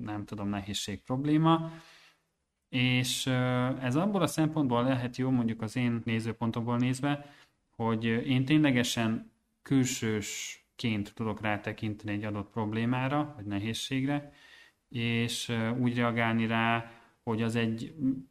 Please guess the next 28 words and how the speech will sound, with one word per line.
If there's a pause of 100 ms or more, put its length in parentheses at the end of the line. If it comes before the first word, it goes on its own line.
(160)
következő
nézőpontot,
egy
más
nézőpontot
ad,
mint
amit
egy
barát,
egy
szülő, (340)
vagy,
vagy,
ö, (120)
bárki
más
tud,
mind
a
mellett
természetesen, (280)
hogy,
ö,
én
akkor
örülök,
hogyha,